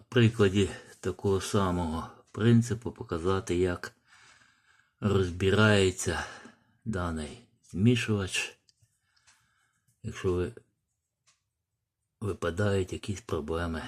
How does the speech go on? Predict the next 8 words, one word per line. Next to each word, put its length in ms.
з 180
його 180
експлуатацією. 1040
То 120
перейдемо 800
в 80
ванну, 600
там 340